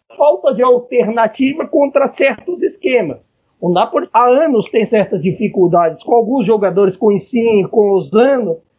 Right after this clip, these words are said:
tem uma certa dificuldade quando enfrenta sistema com três zagueiros. Se viu isso contra a Fiorentina,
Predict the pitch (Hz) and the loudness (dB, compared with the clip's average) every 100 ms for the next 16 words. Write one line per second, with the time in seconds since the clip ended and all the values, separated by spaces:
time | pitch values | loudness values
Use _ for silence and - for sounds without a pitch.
0 | _ - 262 269 - 277 - 240 240 330 | _ -2 2 2 0 -2 -2 -4 -4 -6
1 | 240 247 233 233 247 262 247 247 240 - | -4 -2 0 2 0 2 2 2 0 -2
2 | 262 254 226 - 311 - 285 262 - 233 | -2 -2 -4 -4 -8 -2 0 0 -2 0
3 | 233 208 214 196 185 151 233 170 247 349 | 0 0 0 0 0 -2 -2 2 4 4
4 | 320 311 294 294 247 220 220 233 220 214 | 2 -2 -10 -10 -6 -4 0 2 2 0
5 | - 269 285 262 | -4 -2 0 -2